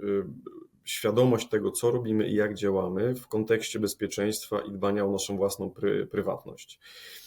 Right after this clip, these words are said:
Jeżeli chodzi o zagrożenia cybernetyczne, to jak najbardziej, y, oprócz samych danych, myślę, że ataki hater-, hakerskie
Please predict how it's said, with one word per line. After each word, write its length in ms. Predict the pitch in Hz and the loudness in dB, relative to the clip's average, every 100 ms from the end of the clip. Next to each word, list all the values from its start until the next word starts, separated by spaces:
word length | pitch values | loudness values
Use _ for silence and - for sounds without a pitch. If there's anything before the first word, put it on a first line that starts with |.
| - - _ | -20 -20 _
Jeżeli 340 | 107 104 131 143 | 0 4 4 4
chodzi 300 | 131 120 107 | 0 -2 0
o 80 | |
zagrożenia 440 | 107 107 104 117 120 | 2 2 0 0 0
cybernetyczne, 720 | 120 107 110 107 - - 117 | 0 2 2 2 0 -2 -2
to 220 | 107 104 | 0 2
jak 160 | 104 107 | 4 4
najbardziej, 760 | 120 107 113 113 104 101 101 101 | 4 2 4 4 4 4 2 0
y, 280 | - 98 | 0 0
oprócz 360 | - 135 - 110 | 4 4 4 0
samych 380 | - 110 98 92 | 2 2 2 -2
danych, 340 | 101 92 101 | -4 -2 -2
myślę, 260 | 104 - 104 | -4 -4 -2
że 340 | 101 101 101 - 98 | 2 4 4 2 0
ataki 300 | 101 110 - | 0 0 -6
hater-, 420 | 104 98 101 98 - | -10 -6 -2 -2 -2
hakerskie 800 | - 107 107 98 - 98 98 | -6 -2 0 0 -2 -2 -2